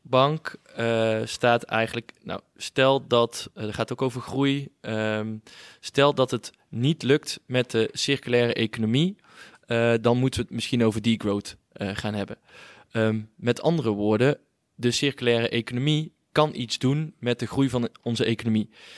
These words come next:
Ik wil daar heel even naartoe. Eh, kun jij de relatie eens leggen tussen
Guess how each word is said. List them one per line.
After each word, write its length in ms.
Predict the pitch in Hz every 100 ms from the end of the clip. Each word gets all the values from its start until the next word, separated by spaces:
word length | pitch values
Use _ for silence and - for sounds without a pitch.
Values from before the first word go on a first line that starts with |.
| - _ _
Ik 140 | - 139
wil 100 | 156
daar 100 | 147
heel 160 | 151
even 200 | 147 135
naartoe. 760 | 127 - _ _ _ 131 113 - _ _
Eh, 100 | 120 117 _
kun 140 | - 165
jij 160 | 165
de 60 | 151
relatie 680 | 123 123 135 165 - 147 135
eens 280 | 135 - - -
leggen 500 | 113 117 139 151 -
tussen 440 | 135 - 117 107